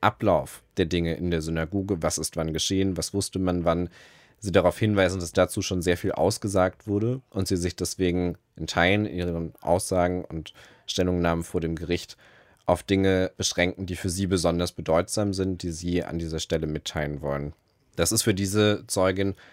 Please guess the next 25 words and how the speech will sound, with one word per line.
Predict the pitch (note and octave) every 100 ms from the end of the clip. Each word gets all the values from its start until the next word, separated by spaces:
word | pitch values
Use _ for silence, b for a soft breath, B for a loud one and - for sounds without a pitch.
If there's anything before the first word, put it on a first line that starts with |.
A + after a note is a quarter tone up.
| b b b -
eine | G2 G#2+
Sache, | G2 A2 C3
von | - G2+
der | F#2
sie | F#2+
selbst | F2 G2 A2 -
sagt, | G2+ -
"Das | -
ist | D#2+ -
wichtig | A2+ - A#2 A2
daran, | G#2+ G2 G2 F2+
was | -
mir | G2+
in | F2
der | F2
Synagoge | F2+ F2+ F2 F#2 F2+
passiert | - E2+ - A2+ A#2
ist", | A#2+ - B B B B B B B -
denn | F#2
alles | F#2 E2+
andere | F2+ G2+ G2 F#2+
ähnele | F2 F#2+ F2+
eben | F2 F2 E2+
stark | - E2 E2+ -
dem, | F#2 F#2 F#2+